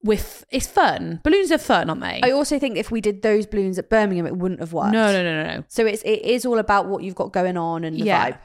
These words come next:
Speaker 1: but it looked perfect for that.
Speaker 2: Yes.
Speaker 1: And it was,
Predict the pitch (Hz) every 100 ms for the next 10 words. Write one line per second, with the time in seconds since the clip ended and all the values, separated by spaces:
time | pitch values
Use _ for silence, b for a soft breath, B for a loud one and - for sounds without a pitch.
0 | - 208 214 - - _ _ - 214 175
1 | 165 - - - - 202 - - 208 -
2 | - 196 208 190 180